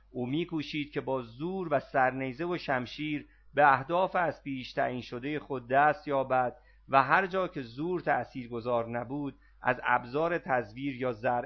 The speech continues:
استفاده می‌کرد و قیام را از درون تهی و با مشکل جدی مواجه می‌ساخت. در جنگ صفین، وقتی که دید ابتکار عملیات جنگی در دست سپاه امام علی علیه السلام است، از در تزویر درآمد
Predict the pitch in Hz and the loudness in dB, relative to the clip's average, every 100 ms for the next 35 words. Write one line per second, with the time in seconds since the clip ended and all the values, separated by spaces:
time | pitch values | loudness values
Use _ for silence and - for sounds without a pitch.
0 | - 131 - 131 131 143 151 123 117 107 | -6 -8 -6 -4 -2 -4 -6 -6 -6 -6
1 | 104 - _ - 120 127 143 151 143 135 | -8 -20 _ -4 -2 2 4 4 4 2
2 | 131 - 127 143 131 123 113 165 147 123 | 2 0 -2 -2 -6 -8 -8 -4 -2 -2
3 | 117 113 143 139 117 127 120 170 180 143 | -4 -8 -6 -6 -4 -4 -4 -6 -4 -2
4 | 120 117 117 117 - 117 104 - _ _ | -4 -4 -8 -10 -10 -8 -8 -12 _ _
5 | _ - 120 117 139 151 143 - 123 - | _ -2 0 2 2 2 -2 -2 -4 -4
6 | 156 160 151 147 - 143 143 131 175 175 | -4 -2 0 -2 -2 -6 -6 -6 -8 -6
7 | 135 - 131 143 156 151 131 127 131 135 | -6 -6 -4 0 2 2 0 -2 -2 -2
8 | 131 127 123 120 151 147 - - - 127 | -4 -6 -6 -6 -6 -8 -10 -20 0 4
9 | 127 160 175 180 - 127 143 143 127 127 | 4 4 2 0 -4 -2 2 2 2 -2
10 | 123 123 123 123 120 - 117 117 123 131 | -2 -2 -2 -4 -4 -2 0 2 2 -2
11 | 120 - - - 123 120 131 131 - 123 | -4 -10 -20 2 4 6 4 2 2 0
12 | 107 147 160 147 139 131 127 123 | 0 -6 0 4 4 4 2 0